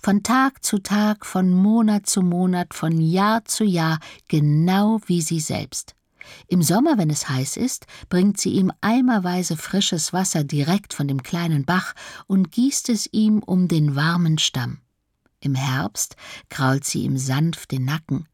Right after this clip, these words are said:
Dabei sitzt sie auf einem Ast und fährt ihm liebevoll mit der Hand über die Rinde. Im Winter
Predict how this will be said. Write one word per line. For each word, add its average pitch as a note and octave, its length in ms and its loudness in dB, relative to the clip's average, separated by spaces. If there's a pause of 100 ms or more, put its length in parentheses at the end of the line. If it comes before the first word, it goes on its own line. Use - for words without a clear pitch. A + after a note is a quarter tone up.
(380)
Dabei A3+ 380 2
sitzt G#3 440 -2
sie C#4 160 0
auf A#3 140 -4
einem D#3+ 220 0
Ast A3 400 0
und F#3+ 100 0
fährt E3 240 -4
ihm C3+ 140 0
liebevoll F#3+ 720 0
mit D#3+ 160 -2
der B2 180 -6
Hand F#3+ 240 0
über D#3 220 -2
die D3+ 100 0
Rinde. C3+ 420 -2 (840)
Im C3 220 2
Winter E3+ 460 0